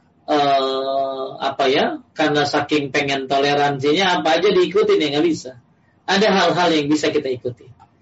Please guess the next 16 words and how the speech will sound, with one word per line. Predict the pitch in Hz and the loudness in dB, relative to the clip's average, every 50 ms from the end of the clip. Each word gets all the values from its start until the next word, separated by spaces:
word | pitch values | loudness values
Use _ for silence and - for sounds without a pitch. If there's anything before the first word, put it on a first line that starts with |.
| _ _ _ _ _ _ _ _ | _ _ _ _ _ _ _ _
Tapi | _ 190 185 247 302 | _ -4 -2 0 0
kalau | 294 269 254 254 247 | 2 2 2 2 4
nanti | 247 247 233 202 262 254 | 2 2 2 2 2 2
datang | 220 226 214 214 240 233 226 208 | 2 2 2 2 2 0 0 2
ke | 214 226 | 2 4
rumahnya, | 226 220 196 190 190 190 185 190 185 180 | 4 4 4 2 2 2 0 0 0 0
misalnya, | 190 196 - - 214 202 202 214 208 185 175 160 151 156 - - | 0 0 0 0 0 2 2 2 2 2 2 0 0 -2 -6 -6
eh, | - 180 165 160 160 156 | -4 0 0 2 0 0
kalau | - 165 165 170 170 170 | 0 0 2 2 0 0
tadi | 170 160 170 202 | 0 0 2 2
kan | 202 247 262 269 | 2 0 0 0
pernikahannya | - - 202 180 170 156 156 - 156 143 147 165 233 277 240 190 | -2 -2 -2 0 0 -2 -2 0 0 0 0 0 0 0 0 0
yang | |
memang | 160 151 143 139 139 131 131 | 0 0 0 -2 -2 -4 -4
salah | 120 - 339 - 330 - 320 - 127 | -2 0 0 2 2 2 2 0 0
ya, | 127 139 196 - - | 0 0 -2 -4 -6